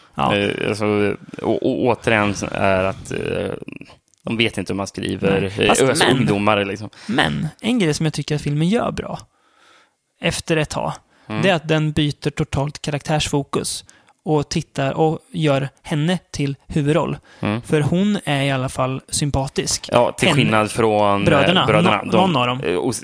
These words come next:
Speaker 2: ja, men
Speaker 1: Ja.
Speaker 2: s-, särskilt hennes man, för
Speaker 1: Ja,
Speaker 2: han är ju fan
Speaker 1: han är vidrig.
Speaker 2: jobbig
Speaker 1: För
Speaker 2: karaktär.
Speaker 1: hon, henne hejar man ju på. Alltså, då blir det ju lite, ja, men då blir det lite spännande ett tag, tycker jag. Alltså, när hon,
Speaker 2: Mm.
Speaker 1: när hon, när, när det bara är hon som blir, blir jagad.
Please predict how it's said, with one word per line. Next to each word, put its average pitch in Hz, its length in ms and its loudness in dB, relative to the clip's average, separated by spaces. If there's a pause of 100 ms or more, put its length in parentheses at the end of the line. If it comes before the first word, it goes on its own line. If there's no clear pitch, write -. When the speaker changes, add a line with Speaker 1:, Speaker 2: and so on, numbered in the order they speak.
Speaker 2:
ja, 117 260 4
men - 120 2
Speaker 1:
Ja. 170 180 4
Speaker 2:
s-, 131 100 -4
särskilt 117 380 0
hennes 98 340 -2
man, 98 280 0
för - 60 2
Speaker 1:
Ja, 147 200 6
Speaker 2:
han 98 160 2
är 95 40 0
ju 98 80 -2
fan 104 160 -4
Speaker 1:
han 165 140 2
är 143 120 2
vidrig. 135 340 -2
Speaker 2:
jobbig 104 200 -2
Speaker 1:
För 117 80 0
Speaker 2:
karaktär. 165 320 4
Speaker 1:
hon, 220 320 2
henne 185 420 2
hejar 175 260 2
man 202 120 2
ju 185 60 0
på. 139 140 -4
Alltså, 147 180 -2
då 165 100 0
blir 160 280 2
det 190 60 4
ju 196 180 2 (100)
lite, 160 160 -2
ja, 165 40 -2
men 190 120 0
då 220 80 2
blir 185 180 2
det 208 80 2
lite 208 340 0
spännande 185 400 0 (120)
ett 151 120 -4
tag, 135 160 -6
tycker - 200 -6
jag. 143 40 -2
Alltså, 139 260 -2
när 143 140 -2
hon, 139 120 0
Speaker 2:
Mm. 135 160 0
Speaker 1:
när 151 120 2
hon, 170 180 0
när, 156 220 0
när 170 160 0
det 156 60 2
bara 151 340 2
är 143 40 0
hon 143 300 -2
som 143 160 -4
blir, 139 180 -6
blir 147 120 -2
jagad. 139 400 -2